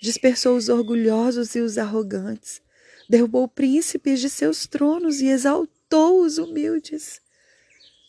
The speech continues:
Encheu de coisas boas os famintos e despediu de mãos vazias os ricos. Ajudou seu servo Israel e lembrou-se de ser misericordioso,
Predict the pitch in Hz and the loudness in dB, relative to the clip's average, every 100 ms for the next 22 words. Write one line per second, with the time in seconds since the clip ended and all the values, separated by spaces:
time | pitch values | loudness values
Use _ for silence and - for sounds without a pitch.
0 | _ 269 240 - 240 220 - 240 233 233 | _ -2 2 4 4 2 -4 -4 0 -2
1 | 214 208 233 233 214 226 - - 226 214 | 0 2 4 4 2 -6 -10 -8 -6 -4
2 | 226 247 - 269 - - _ _ _ - | -4 -6 -8 -14 -14 -18 _ _ _ -20
3 | _ 233 214 226 - 208 220 208 220 220 | _ -4 -2 -2 -2 0 0 0 -2 -2
4 | 208 202 202 202 196 208 208 196 196 196 | -2 -4 -4 -6 -4 0 2 2 -2 -8
5 | - 196 190 - 226 - - _ _ _ | -8 -8 -8 -10 -12 -12 -16 _ _ _
6 | - _ - 226 226 202 208 - 220 - | -20 _ -4 0 2 2 0 -2 -4 -6
7 | - 214 202 196 214 220 220 208 196 196 | -6 -4 -4 -6 -8 -6 -4 -4 -4 -6
8 | - _ _ _ _ - 233 240 208 202 | -12 _ _ _ _ -2 2 2 2 0
9 | 202 - 233 233 - 233 220 208 208 202 | -2 -6 -6 -6 -2 -2 -2 -2 -2 -2
10 | - 202 196 202 208 190 202 - | -4 -4 -4 -4 -6 -6 -10 -12